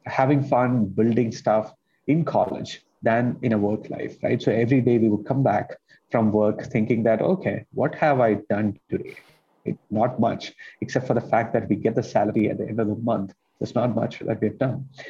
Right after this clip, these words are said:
And if you think, what is a learning that you would take into the, your, your future startup that you would be building? There was not much, right? So, and having done something like a startup in college always came back to you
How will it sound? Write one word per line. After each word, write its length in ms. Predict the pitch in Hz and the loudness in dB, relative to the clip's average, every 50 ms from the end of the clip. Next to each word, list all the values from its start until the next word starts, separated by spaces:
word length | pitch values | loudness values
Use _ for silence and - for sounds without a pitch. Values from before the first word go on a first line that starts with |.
| - - - - _ | -18 -20 -20 -14 _
And 240 | - 127 156 170 165 | -2 0 2 2 2
if 140 | 160 139 - | 2 2 2
you 60 | 160 | 0
think, 340 | - - 156 165 160 - - | 0 2 0 0 0 0 0
what 140 | - 139 147 | 0 2 4
is 100 | 156 156 | 4 4
a 60 | 127 | 4
learning 600 | 98 98 101 107 113 131 131 - - - - - - _ _ - | 4 4 4 4 4 4 2 0 -2 -4 -10 -12 -16 _ _ -2
that 160 | 117 117 117 | -2 0 2
you 80 | 123 120 | 4 4
would 160 | 113 107 - | 4 2 2
take 220 | - 113 117 117 123 | 2 0 0 2 0
into 240 | 113 107 110 107 107 | 0 2 2 2 2
the, 140 | - - - - | 0 -2 -2 0
your, 460 | 127 117 104 107 104 104 - - - - | 0 2 2 2 2 0 -2 -4 -6 -2
your 240 | - - 107 107 107 | 0 2 2 2 0
future 420 | - - 139 135 117 113 139 120 | 0 0 2 2 2 4 2 0
startup 460 | - - - 127 104 101 110 107 98 | 0 0 2 2 2 2 2 0 0
that 200 | 107 104 87 - | 0 -2 -2 -2
you 140 | - 101 95 101 | -4 -4 -2 0
would 160 | 110 120 131 | 0 0 2
be 100 | 127 110 | 2 2
building? 440 | 95 117 113 110 - - - - - _ _ _ - - _ _ _ _ - | 2 2 0 -2 -2 -4 -8 -14 -16 _ _ _ -20 -20 _ _ _ _ -2
There 80 | - 147 | 0 0
was 120 | 160 - | 0 0
not 220 | 175 180 190 190 - | -2 -2 -2 -2 -2
much, 340 | 131 - - - - - - - _ | -4 -4 -4 -6 -14 -14 -16 -14 _
right? 220 | - - 139 147 - | -4 -4 -4 -2 -2
So, 340 | - 127 107 107 - - - | 0 0 2 0 0 -2 -4
and 320 | 120 117 117 120 113 - - _ _ - - - _ _ | -2 0 0 0 -2 -4 -8 _ _ -20 -20 -20 _ _
having 440 | - - - 143 139 147 156 139 113 | -6 -2 0 2 2 4 4 4 4
done 440 | - 131 123 131 143 143 135 - - | 4 4 4 4 4 4 2 0 -2
something 480 | - - 135 127 143 135 - 151 147 135 | -4 -2 0 0 0 2 2 2 4 4
like 260 | 123 113 120 113 - | 4 4 2 2 0
a 40 | - | -4
startup 440 | - - 104 - - - 98 - - _ - | -4 -2 -2 -2 -2 -4 -8 -10 -10 _ -6
in 100 | 113 110 | -4 -2
college 420 | - 107 107 107 107 107 - - _ _ _ _ | 0 0 0 0 -2 -4 -6 -10 _ _ _ _
always 480 | - 117 120 120 127 123 123 127 117 - | 0 2 4 4 4 4 2 2 0 0
came 280 | - - 113 110 110 107 | -2 0 0 0 2 2
back 220 | 113 107 110 107 - | 2 2 2 0 0
to 80 | 113 | 0
you 320 | 101 98 98 - - - | 0 0 0 -4 -6 -10